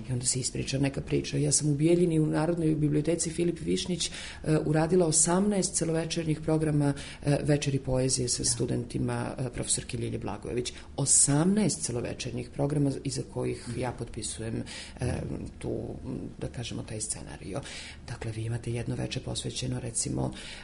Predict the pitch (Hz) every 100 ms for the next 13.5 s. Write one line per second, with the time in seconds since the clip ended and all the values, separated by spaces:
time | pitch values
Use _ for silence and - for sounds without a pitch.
0 | - 131 127 127 127 120 113 113 131 120
1 | - - - 123 104 - - - 120 117
2 | 123 120 113 - 160 180 - 185 185 185
3 | - - 143 156 156 139 131 135 127 120
4 | 131 127 120 120 117 - - 120 - 147
5 | 196 190 196 - - - 156 151 - 143
6 | 139 135 131 131 131 131 143 - 247 247
7 | 233 220 208 - 185 185 202 202 190 190
8 | 185 175 170 160 151 143 151 135 127 -
9 | 127 107 - - 117 117 113 - 117 131
10 | 131 139 165 160 156 151 156 156 214 143
11 | 131 131 - 127 123 120 113 123 - -
12 | 127 127 120 - 120 - - - 123 131
13 | 139 131 127 127